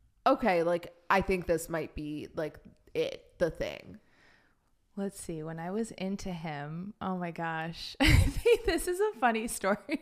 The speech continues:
Speaker 2: <laughs> When we were actually supposed to meet up with all of our friends, and we were supposed to go out, just have drinks and stuff.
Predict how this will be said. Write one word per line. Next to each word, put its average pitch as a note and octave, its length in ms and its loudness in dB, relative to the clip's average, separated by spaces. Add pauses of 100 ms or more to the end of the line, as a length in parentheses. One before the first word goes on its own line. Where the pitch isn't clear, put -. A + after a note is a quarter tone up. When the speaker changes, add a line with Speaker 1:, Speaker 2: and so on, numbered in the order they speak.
Speaker 2:
<laughs> - 200 -6 (920)
When B3+ 720 2
we B3 240 4
were D4+ 220 6
actually A3+ 840 6 (280)
supposed G#3 500 0
to A#3 60 0
meet F#3+ 200 -2
up F3+ 120 -2
with G#3 160 -2
all F3+ 160 -4
of F3+ 80 -6
our A#3 160 -2
friends, F3 840 -4
and F#3+ 600 0
we G3 100 -2
were F#3 100 0
supposed F#3+ 340 -6
to G3+ 60 -2
go F#3 180 -2
out, D#3+ 360 -4 (160)
just - 220 -10
have F3+ 180 -4
drinks E3 340 -8
and E3 140 -8
stuff. D3+ 320 -8